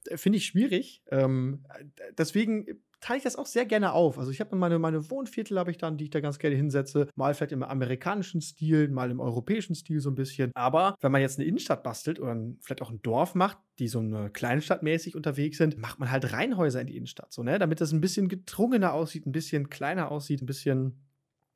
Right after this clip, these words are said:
sag ich mal, ja, verdichteter aussieht. Und dann kommt noch das ein oder andere, m, ja, mittlere Wohnhaus, äh, mittlere Dichte da rein, also so, so ein kleiner, so ein kleiner Wohnblock dann noch dazu. Weil auch eine große Änderung bei den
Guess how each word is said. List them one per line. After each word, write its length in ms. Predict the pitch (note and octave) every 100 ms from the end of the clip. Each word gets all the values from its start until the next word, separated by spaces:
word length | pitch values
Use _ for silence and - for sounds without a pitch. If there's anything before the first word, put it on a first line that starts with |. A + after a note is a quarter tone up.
| _
sag 180 | C3 C3+
ich 100 | C#3
mal, 240 | B2 B2 - _
ja, 100 | D#3
verdichteter 720 | C#3+ D3+ C3+ C4+ - D3 C3+ A#2+
aussieht. 280 | B2+ A3
Und 80 | -
dann 80 | G#3+
kommt 160 | - A#3
noch 100 | G#3
das 160 | G3
ein 240 | - F#3+ G#3
oder 160 | F3+
andere, 480 | E3+ F#3+ E3+ D#3+ D#3+ - - -
m, 360 | - D3 D3 C#3 _
ja, 160 | C#3+ C3
mittlere 520 | D3+ G#3 F#3+ E3 C3+
Wohnhaus, 420 | G3+ F3+ D#3+ D#3
äh, 80 | D3
mittlere 480 | D#3 F#3+ D#3 D3 C#3+
Dichte 400 | D3 E3+ - C#3+
da 100 | C3+
rein, 240 | B2 B2+
also 160 | B2+ -
so, 100 | A#2+
so 80 | A2+
ein 60 | A2+
kleiner, 420 | - C#3 C3+ B2 -
so 100 | _
ein 40 |
kleiner 260 | - B2+ A2+
Wohnblock 540 | A#2+ E3+ C#3 C#3+ D#3+
dann 140 | - C3+
noch 100 | -
dazu. 460 | C3+ - C3 B2+ - -
Weil 140 | D#3
auch 100 | F3+
eine 160 | A3 E3+
große 400 | - F3+ C#4+ C#4+
Änderung 320 | C4+ A#3 F3
bei 100 | D3+
den 240 | C3 A#2